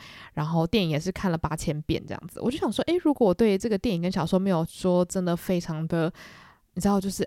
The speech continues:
爱到就是一想到就会哭的话，我会不会去了没有什么太大的感觉？虽然我是喜欢的，大家如果有听之前的集数就知道，我是在二十二岁的时候疯狂的把《哈利波特》的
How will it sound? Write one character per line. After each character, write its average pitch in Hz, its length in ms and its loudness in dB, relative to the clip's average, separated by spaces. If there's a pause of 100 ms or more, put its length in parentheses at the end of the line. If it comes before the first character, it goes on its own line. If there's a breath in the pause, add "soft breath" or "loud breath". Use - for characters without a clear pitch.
爱 196 200 0
到 185 240 4
就 190 140 0
是 202 60 0
一 - 100 -2
想 - 200 -6
到 175 80 -2
就 180 120 2
会 180 100 4
哭 - 260 0
的 - 140 -2
话， 170 240 -2
我 175 80 0
会 233 100 0
不 226 60 4
会 254 80 6
去 - 300 0
了 170 120 2
没 170 100 0
有 165 100 2
什 160 100 -6
么 - 80 -8
太 - 160 -4
大 156 140 -4
的 - 80 -8
感 - 200 -10
觉？ - 140 -6
虽 320 160 4
然 277 80 6
我 175 100 4
是 - 120 -2
喜 - 260 -4
欢 156 240 -4
的， - 180 -4 (460 loud breath)
大 226 80 2
家 202 120 0
如 190 120 2
果 185 80 6
有 175 120 6
听 190 300 -2
之 208 140 -6
前 190 120 0
的 143 140 0
集 160 160 0
数 175 100 0
就 170 120 2
知 165 100 0
道， 160 100 2
我 151 140 2
是 185 160 -4
在 170 180 2
二 190 120 0
十 - 100 0
二 180 100 4
岁 180 160 2
的 160 80 2
时 - 80 -2
候 160 80 4
疯 165 220 0
狂 165 240 -2
的 - 180 -4 (300 loud breath)
把 131 260 -2
《哈 151 140 -6
利 165 100 0
波 165 140 2
特》 170 160 2
的 - 320 -6